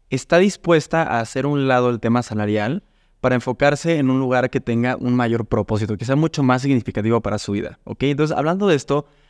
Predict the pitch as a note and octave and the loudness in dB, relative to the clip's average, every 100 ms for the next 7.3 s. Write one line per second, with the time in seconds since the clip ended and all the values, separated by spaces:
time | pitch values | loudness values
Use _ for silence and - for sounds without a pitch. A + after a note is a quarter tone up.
0 | _ _ F3 G#3 A3 - F#3 - - D3+ | _ _ 2 2 0 0 -2 0 -2 -2
1 | D3 E3 - C3+ C3+ C#3 A#2 - C3 C3 | 0 -2 0 0 2 0 -2 -2 0 0
2 | - A#2+ A#2 G#2+ G#2+ - B2 C#3+ - A#2+ | 0 -2 -2 -4 -4 -2 -2 -2 -2 -4
3 | - C3+ E3 E3 C#3 C#3 D3 A2+ B2+ C3+ | -2 -2 0 0 2 2 0 -2 -2 0
4 | B2+ A#2+ B2+ A#2 G#2+ - C3+ C3 B2 C#3 | 2 2 2 0 -2 -2 -2 0 -2 -6
5 | - _ _ - B2+ B2+ - B2 G#2+ A#2+ | -10 _ _ -2 0 2 0 -2 0 2
6 | G#2+ G2+ G#2+ C3 B2 A#2 A#2 C#3+ B2 B2 | 2 0 0 -2 0 0 2 0 -4 -2
7 | A#2+ C3+ | 0 0